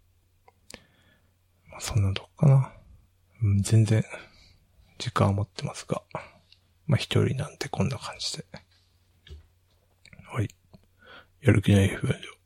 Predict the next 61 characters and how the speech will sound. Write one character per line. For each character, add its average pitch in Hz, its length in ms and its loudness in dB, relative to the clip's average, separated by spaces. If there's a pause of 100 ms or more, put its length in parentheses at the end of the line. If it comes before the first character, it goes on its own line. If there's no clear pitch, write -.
(340)
や 107 100 6
る 95 60 4
気 - 140 -4
な 101 60 6
い 98 40 6
エ 95 40 4
フ - 160 0
エ - 40 6
ム - 100 -2
フ - 80 -6
ァ 101 60 2
ン 101 80 0
ク - 100 -8
ラ - 100 -14
ブ - 160 6
を 135 40 10
運 101 200 6
営 - 60 -6
し - 80 -6
て - 100 -4
お 131 60 0
り - 140 -8
ま - 100 -8
す。 - 140 -12 (880)
ノ 104 160 8
ー - 20 4
ト - 140 -10
の 101 60 -10
サ - 120 -2
ー 98 80 2
ク - 120 -8
ル 95 120 2
機 - 120 -10
能 - 140 -4
を - 60 -12
使 - 200 -8
っ - 40 -2
て - 220 2
運 95 180 6
営 - 120 -4
し - 60 -8
て - 140 -6
お - 20 -2
り 113 60 -4
ま 110 80 -2
す。 - 240 -10 (340)
月 - 220 0
々 107 100 -2 (140)
二 104 120 4
百 98 280 0
円 98 80 4
を 95 40 0
払 104 180 0
っ - 40 -4
て - 140 -20
い - 40 -18
た - 120 -8
だ 110 40 -2
け 131 120 -8
れ - 60 -2
ば、 - 160 -6